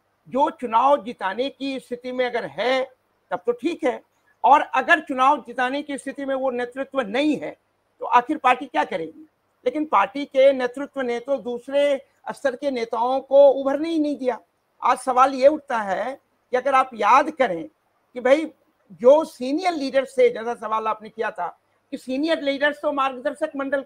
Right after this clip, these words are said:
के सदस्य हो गए, और जो मोदी के बाद एक अमित शाह उनके जो बहुत एक करीबी, अ, निजी, अ, उनके रिश्तों के बल पे आप मान सकते हैं।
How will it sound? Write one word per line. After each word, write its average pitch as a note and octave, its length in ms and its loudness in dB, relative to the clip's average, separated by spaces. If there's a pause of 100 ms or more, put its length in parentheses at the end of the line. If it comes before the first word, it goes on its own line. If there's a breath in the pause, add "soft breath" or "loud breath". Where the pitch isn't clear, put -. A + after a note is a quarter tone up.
के C#4 180 2
सदस्य C#4 680 -6
हो B3+ 120 6
गए, F#3 220 0 (340)
और C4+ 140 -2
जो D4+ 580 2
मोदी B3+ 480 -2
के C#4+ 200 -2
बाद G3+ 400 0 (360)
एक - 240 -8
अमित D#4+ 220 -2
शाह C#4 220 -2
उनके C4 320 -6
जो C4 120 -2
बहुत A#3+ 320 -2 (460)
एक A#3 260 -4
करीबी, B3+ 640 -6 (300)
अ, G#3+ 160 -2
निजी, D4 640 -4 (300)
अ, G#3 300 -4
उनके A3+ 500 -2 (300)
रिश्तों A3 320 -10
के A#3 160 -4
बल G#3 180 -6
पे A3 160 -8
आप G#3 180 -4
मान G#3+ 180 -4
सकते A3 360 -10
हैं। A3+ 300 -8